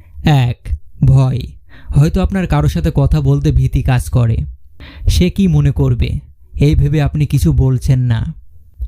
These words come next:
দুই, ইন্ট্রোভার্ট। হতে পারে আপনি ইন্ট্রোভার্ট,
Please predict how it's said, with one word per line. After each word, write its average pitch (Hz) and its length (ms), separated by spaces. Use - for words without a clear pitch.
দুই, 143 260
ইন্ট্রোভার্ট। 139 600
হতে 139 260
পারে 180 200
আপনি 165 280
ইন্ট্রোভার্ট, 131 580